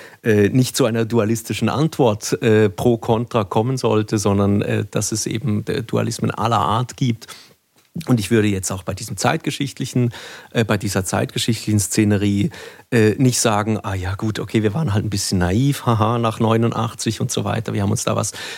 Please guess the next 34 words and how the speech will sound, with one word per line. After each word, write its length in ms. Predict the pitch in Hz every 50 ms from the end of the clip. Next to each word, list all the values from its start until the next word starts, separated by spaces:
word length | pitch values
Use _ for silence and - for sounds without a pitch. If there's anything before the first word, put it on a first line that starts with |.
| - - -
äh, 160 | 120 101 90
einen 160 | 80 107 107 101
Planeten 420 | - 110 107 113 117 120 - 131
schön 360 | 113 - - 131 139 147 160 147
geredet, 840 | 127 117 - 110 113 117 120 120 113 117 110 107 107 - - -
äh, 400 | - - 120 113 101 101 104 - - -
weg 220 | - 113 113 - -
mit 160 | 113 107 -
den 100 | 113 104
Blockbildungen." 800 | 104 113 110 - - - - 120 117 110 117 113 110 110 113 110 - - - - - - - -
Äh, 60 | 139
ich 180 | 131 117 - -
würde 140 | 131 113 110
immer 180 | - 117 107
noch 140 | 101 101 95
sagen, 280 | - 101 90 85 95 95
das 200 | 95 92 - -
war, 240 | 90 92 - - -
das, 260 | - 101 98 - - - -
das 180 | - 117 104 -
war 80 | 98 95
ein 120 | 92 101
gutes 400 | 110 117 113 110 - 113 - -
Ziel, 500 | - - 151 156 185 196 143 120 117 120 - 135
äh, 220 | 120 113 110 -
an 180 | - 117 117 107
der 160 | 110 107 110
Reduktion 760 | 107 123 123 - - - - - 151 190 208 190 143 113 104
dieser, 540 | - 117 113 110 117 113 113 110 - - -
äh, 200 | 113 107 113 113
dieser 340 | - - 117 110 117 110 113
Blockbildung 680 | - 117 113 - - - 123 113 113 113 107 104 104
zu 200 | - - 113 -
arbeiten, 640 | - 107 117 123 120 117 117 113 113 - - 113 104